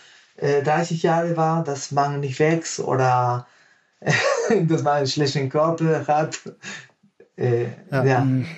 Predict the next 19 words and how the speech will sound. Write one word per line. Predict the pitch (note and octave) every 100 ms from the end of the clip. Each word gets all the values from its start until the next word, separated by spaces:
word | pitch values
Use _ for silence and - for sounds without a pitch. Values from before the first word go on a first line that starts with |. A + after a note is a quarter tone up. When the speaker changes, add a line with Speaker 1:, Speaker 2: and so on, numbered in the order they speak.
| -
Speaker 2:
Das | A2 - - _ _ _
geht | - B2
auch | B2
immer | D3+ C3
über | A#2
die | A2+ G2
Eltern. | A2+ A#2 G#2 F#2+ F#2
Äh, | G#2 G2+
ich | G2+ - _
kenn | - A2+
das | A2+
noch | A2+
von, | - G#2+ G#2 G2
von | G2+ G#2 G2+ G2+
vielen | G2+ A2+ A2 G#2
meiner | G#2 G2+
jüngeren | G#2 A#2+ B2 B2+
Sportler, | - B2+ B2+
Speaker 1:
Ja. | D3+